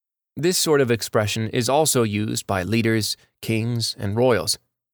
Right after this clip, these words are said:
It is as if the majesty of a person harnesses the different talents of many people and qualifies him or her for making decisions as head of state. Then,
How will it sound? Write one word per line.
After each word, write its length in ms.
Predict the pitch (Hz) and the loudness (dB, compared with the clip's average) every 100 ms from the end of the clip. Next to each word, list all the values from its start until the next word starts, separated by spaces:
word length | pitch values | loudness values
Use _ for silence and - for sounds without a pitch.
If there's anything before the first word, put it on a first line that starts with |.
| _ - - - | _ -20 -8 0
It 120 | 143 | 2
is 160 | 139 | 2
as 260 | - 147 139 | 2 0 2
if 160 | 151 - | 0 0
the 100 | 120 | 0
majesty 680 | 127 160 160 123 - 110 110 | 0 0 0 -2 -2 -2 -2
of 100 | 107 | -2
a 80 | |
person 500 | 104 - 160 147 107 | -4 -4 -2 -2 -2
harnesses 680 | 101 98 143 135 101 98 95 | -4 -4 -2 0 -2 -2 -4
the 100 | - | -6
different 460 | 113 139 - 127 107 | -6 -4 -4 -6 -4
talents 500 | 123 120 107 - - | -4 -2 0 -2 -2
of 220 | 113 107 | -4 -2
many 320 | 139 147 127 | 0 0 -2
people 440 | - 110 101 85 - - _ _ | -4 -4 -4 -10 -12 -20 _ _
and 160 | - 104 | -2 -2
qualifies 640 | - 135 131 107 104 101 - | 2 2 2 0 0 0 -2
him 200 | 101 107 | -2 0
or 240 | 101 107 | -2 -2
her 260 | 139 104 110 | 0 0 0
for 220 | - 104 | -2 0
making 360 | 110 117 104 | 0 0 -2
decisions 680 | 101 98 139 127 104 95 - - | -2 0 0 0 -2 -6 -8 -8
as 180 | 101 | -8
head 180 | - 127 | -4 -4
of 140 | 101 - | -4 -4
state. 360 | - 113 - - _ _ _ _ _ _ _ _ | -4 -4 -6 -14 _ _ _ _ _ _ _ _
Then, 340 | 120 151 151 | -2 0 0